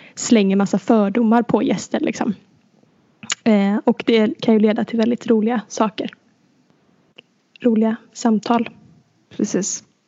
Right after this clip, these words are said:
Speaker 1: Mm.
Speaker 2: Ja, det är
Speaker 1: Kul.
Speaker 2: väldigt
Speaker 1: Ehm, sen har jag gått vidare här i min lilla lista, eh, på lite andra typer av poddar som jag älskar. Eh, det är ju bland annat P tre Historia.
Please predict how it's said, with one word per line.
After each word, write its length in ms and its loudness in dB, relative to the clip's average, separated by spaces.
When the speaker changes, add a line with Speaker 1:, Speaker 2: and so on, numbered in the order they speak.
Speaker 1:
Mm. 180 4
Speaker 2:
Ja, 60 -4
det 100 -4
är 20 2
Speaker 1:
Kul. 80 2
Speaker 2:
väldigt 320 0
Speaker 1:
Ehm, 420 0
sen 320 0
har 140 0
jag 220 0
gått 120 0
vidare 200 2
här 100 2
i 40 2
min 100 2
lilla 180 4
lista, 760 0
eh, 320 2
på 120 4
lite 240 0
andra 340 2
typer 280 0
av 80 2
poddar 720 0
som 260 2
jag 280 0
älskar. 640 0
Eh, 240 2
det 80 6
är 60 4
ju 100 4
bland 180 4
annat 180 0
P 140 2
tre 160 2
Historia. 640 0